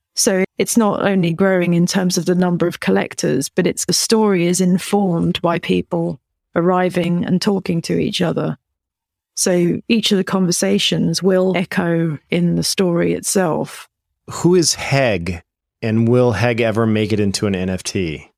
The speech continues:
Speaker 1: Who is Heg?
Speaker 2: Small hedgehog.
Speaker 1: Heg. How did you find Heg?
Speaker 2: Heg is on your,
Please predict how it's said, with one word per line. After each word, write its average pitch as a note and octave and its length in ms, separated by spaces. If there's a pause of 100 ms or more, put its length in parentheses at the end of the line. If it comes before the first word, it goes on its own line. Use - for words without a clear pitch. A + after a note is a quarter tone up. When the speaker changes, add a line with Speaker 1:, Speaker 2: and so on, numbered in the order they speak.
(760)
Speaker 1:
Who B3 100
is A#3+ 140
Heg? G3+ 480 (840)
Speaker 2:
Small C3+ 540
hedgehog. G#2 800 (840)
Speaker 1:
Heg. D#4+ 500 (300)
How - 380
did A4+ 200
you G#4 80
find F4 340
Heg? D#4 760 (640)
Speaker 2:
Heg C#3 340
is C#3+ 120
on C3+ 300
your, B2+ 200